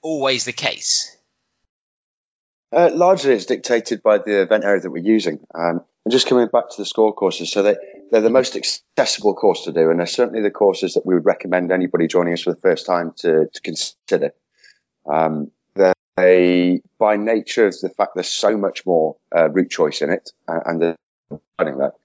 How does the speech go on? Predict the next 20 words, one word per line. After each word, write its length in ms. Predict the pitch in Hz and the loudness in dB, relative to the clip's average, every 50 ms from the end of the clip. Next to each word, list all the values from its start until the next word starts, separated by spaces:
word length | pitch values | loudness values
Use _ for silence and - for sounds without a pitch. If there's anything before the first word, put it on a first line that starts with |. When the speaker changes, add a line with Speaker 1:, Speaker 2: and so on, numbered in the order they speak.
| _ _ _ _ _ - | _ _ _ _ _ -2
Speaker 2:
I 100 | - 110 | 0 0
would 180 | 107 107 104 98 | 2 2 4 4
argue 340 | 98 98 92 92 - 90 82 | 4 4 2 0 -4 -4 -4
that 140 | 87 85 - | -4 -4 0
they're 120 | - 95 | 0 0
actually 220 | - - - 90 | 0 0 -2 -4
the 40 | 82 | -4
hardest 380 | - - 98 98 90 87 - - | -2 0 0 0 0 -2 -8 -2
courses 340 | - 85 82 - 87 85 - | -2 -2 -2 -2 -6 -10 -10
to, 460 | _ - 87 85 82 80 80 78 - _ _ _ _ _ _ - | _ -4 0 2 2 2 2 0 -4 _ _ _ _ _ _ -4
uh, 220 | 78 78 78 78 | -2 2 2 2
win. 380 | 76 73 82 113 151 - - - _ _ _ _ _ _ _ _ _ _ _ _ _ _ - | 2 2 2 2 2 2 0 -10 _ _ _ _ _ _ _ _ _ _ _ _ _ _ -12
Um, 240 | - 78 78 78 - _ - | -8 -8 -8 -8 -8 _ -4
that 180 | 107 90 - - | -4 -4 -2 -6
said, 420 | - - 123 95 92 85 85 - - _ _ _ _ - | -2 0 2 2 2 0 -2 -6 -18 _ _ _ _ -6
uh, 300 | 87 87 87 87 85 85 - _ _ - | -2 0 2 4 2 2 0 _ _ -2
the 240 | 90 87 87 87 - | 0 2 2 0 0
elite 280 | - 90 101 101 98 - | 0 2 2 2 2 0
competition 720 | - 92 90 - - - 101 85 - - 73 73 73 - _ _ | -2 -4 -4 -4 -2 -2 -2 -2 0 -4 -4 -6 -6 -8 _ _
sits 460 | - - - 95 - - - - - | -10 -2 -2 -2 -2 -2 -8 -10 -10